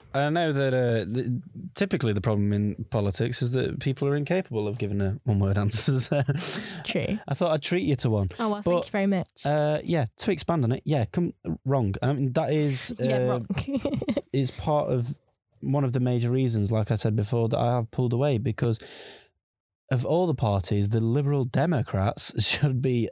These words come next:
Speaker 1: respecting a democratic decision. Now, I, I don't agree with the decision to,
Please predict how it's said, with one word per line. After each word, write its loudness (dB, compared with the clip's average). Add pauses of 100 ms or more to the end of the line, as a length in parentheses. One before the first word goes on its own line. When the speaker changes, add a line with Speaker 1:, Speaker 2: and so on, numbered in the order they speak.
Speaker 1:
respecting 0
a 2
democratic 0
decision. 0 (320)
Now, 0
I, 0
I 0
don't 0
agree -2
with 0 (200)
the 0
decision 2
to, 0